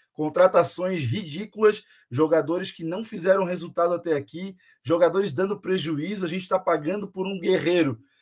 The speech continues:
que veio até aqui e não aconteceu, a gente tá pagando por um Natanael que simplesmente não quer jogar, a gente tá pagando por um Wellington que tá machucado e não sai do D M,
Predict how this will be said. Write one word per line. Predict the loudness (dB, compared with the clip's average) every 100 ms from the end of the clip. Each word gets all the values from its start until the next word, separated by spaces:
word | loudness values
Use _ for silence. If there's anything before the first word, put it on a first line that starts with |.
| _
que | -6
veio | 0 2 6
até | 4 6 2
aqui | 2 -6 -6
e | -4
não | -4
aconteceu, | -4 -6 -6 -2 0 0 -2 -8 _ _ -6
a | -2
gente | -2 -4
tá | -4
pagando | 0 0 0 -2
por | -4 -4
um | 0
Natanael | 0 4 4 6 10 10 10 4 _ _ -18
que | -8
simplesmente | -6 -6 -6 -6 -4 -4 -4
não | -6 -4
quer | -2
jogar, | 0 0 4 4 4 0 _ _ _
a | -4 -2
gente | -4
tá | -4 0
pagando | 2 2 0 -4
por | -6 -6
um | -4 2
Wellington | 8 10 8 2 -8
que | -4
tá | -2
machucado | 0 -2 -4 2 4 4 2
e |
não | -4
sai | -2 -2 -2
do | -2
D | -2 -2
M, | -4 -8 -10